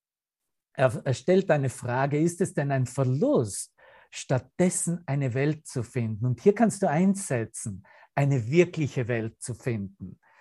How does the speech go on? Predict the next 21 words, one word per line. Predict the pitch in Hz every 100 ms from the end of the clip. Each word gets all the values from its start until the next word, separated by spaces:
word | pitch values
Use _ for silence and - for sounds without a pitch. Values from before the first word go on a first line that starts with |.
| - -
eine | - 131 131 107
wahre | 131 135 156 156 139 143 123 104
Wahrnehmung | 120 147 156 147 127 123 120 117
zu | - 135
leben. | 113 123 120 117 113 92 110 _ _ _ _ _ _ _ _
Ist | 165 175 196
es | 170
denn | 165 151
ein | 139
Verlust, | - 131 143 147 -
stattdessen | 135 - 156 165 170
eine | 156 135
Welt | 127 135 -
zu | 127
finden, | - 127 123
in | 123 117
der | 131 135
du | 135 131
nicht | 131 185 277 - -
verlieren | 165 127 123 113 110
kannst, | - 117 98 107 -